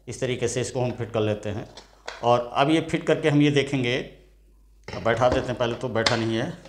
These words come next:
दोस्तों, ये बैठ जाता है। अब हम ये देखेंगे, ये वाली चीज़ जो है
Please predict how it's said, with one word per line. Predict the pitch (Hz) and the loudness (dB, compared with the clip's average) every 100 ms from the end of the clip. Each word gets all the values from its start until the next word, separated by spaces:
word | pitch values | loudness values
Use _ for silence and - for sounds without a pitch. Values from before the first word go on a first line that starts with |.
| - _ - _ _ - - - - - _ _ _ _ _ 123 | -20 _ -20 _ _ 2 2 -4 -14 -20 _ _ _ _ _ -12
दोस्तों, | 127 165 | -4 0
ये | 165 | 2
बैठ | 147 143 | 4 6
जाता | 127 120 117 | 6 4 2
है। | 110 - | 0 -2
अब | 135 156 | 2 4
हम | 156 | 6
ये | 156 | 4
देखेंगे, | 135 - 127 123 165 - - - _ _ _ _ _ _ - 101 | 2 0 -2 0 -2 -6 -18 -20 _ _ _ _ _ _ -18 0
ये | 131 165 | 6 8
वाली | 147 147 | 8 4
चीज़ | 143 127 | -2 -4
जो | 117 | -2
है | 117 143 | -2 -4